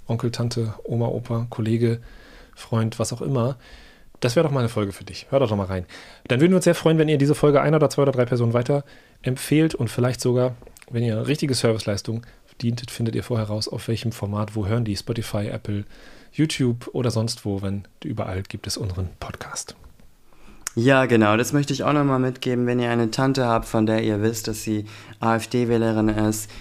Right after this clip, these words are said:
Speaker 2: teilt diese Podcast-Folge bitte. Wir wollen eure Tante überzeugen, die A F D nicht mehr zu wählen, aus den unterschiedlichsten Gründen die A F D nicht mehr zu wählen. Unter anderem, weil wir wissen, dass sie keine wirklichen kompetenten Programme haben,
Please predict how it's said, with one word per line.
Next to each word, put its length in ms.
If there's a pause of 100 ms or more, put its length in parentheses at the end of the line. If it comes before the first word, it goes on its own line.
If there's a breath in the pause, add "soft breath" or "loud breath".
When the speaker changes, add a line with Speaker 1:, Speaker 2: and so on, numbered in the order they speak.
(180 loud breath)
Speaker 2:
teilt 340
diese 220
Podcast-Folge 1000
bitte. 360
Wir 120
wollen 340 (120)
eure 320
Tante 380
überzeugen, 880 (420 loud breath)
die 100
A 180
F 140
D 280 (240)
nicht 340
mehr 160
zu 180
wählen, 240
aus 160
den 160
unterschiedlichsten 760
Gründen 400
die 120
A 140
F 120
D 120
nicht 200
mehr 140
zu 200
wählen. 480 (1120 loud breath)
Unter 260
anderem, 220
weil 160
wir 100
wissen, 220
dass 140
sie 240 (120)
keine 460
wirklichen 580
kompetenten 640
Programme 480
haben, 340